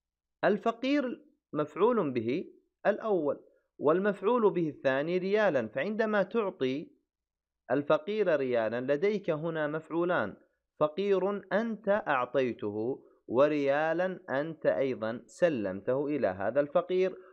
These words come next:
وبالتالي يكون لديك مفعولان.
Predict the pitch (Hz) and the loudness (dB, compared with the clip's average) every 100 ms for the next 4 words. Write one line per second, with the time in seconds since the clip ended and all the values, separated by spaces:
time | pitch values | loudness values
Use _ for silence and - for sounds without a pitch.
0 | - 143 151 151 - 151 151 147 127 107 | 0 0 2 -2 2 4 4 2 0 -2
1 | - 147 127 110 110 127 123 - 127 165 | -2 -2 0 0 2 0 0 0 0 0
2 | - _ _ _ - 113 143 - 117 147 | -4 _ _ _ -6 -2 -2 -4 -2 0
3 | 143 139 104 78 | 2 4 2 0